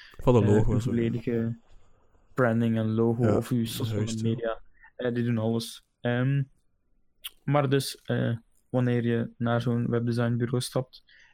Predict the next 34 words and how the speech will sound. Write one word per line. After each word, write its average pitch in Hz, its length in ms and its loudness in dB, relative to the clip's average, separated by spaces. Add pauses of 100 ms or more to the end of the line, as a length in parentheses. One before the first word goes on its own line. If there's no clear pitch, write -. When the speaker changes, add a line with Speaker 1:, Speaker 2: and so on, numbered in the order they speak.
(440)
Speaker 2:
is 143 160 4
het - 120 0
niet 151 200 0
zo 143 380 0
dat 127 300 -2
je 117 260 0 (300)
al 117 220 -2
een 117 80 -2
volledig 123 500 0
idee, 143 440 -2 (220)
eh, 147 220 -2
moet 143 260 -2
hebben 147 420 -2 (320)
van, 151 380 0
eh, 139 260 0 (580)
van 143 180 0
je 147 60 4
website, 151 460 0
want 127 160 -2
zij 127 160 0
gaan 127 360 -2 (460)
in 127 160 -6
principe - 480 -2
aan 131 160 0
de 127 60 0
hand 135 260 0
van 123 260 -2
jouw 120 220 2
verhaal 127 560 0
dat 127 200 0
je - 60 -14
te 127 140 -2
vertellen 123 380 0
hebt, - 380 -4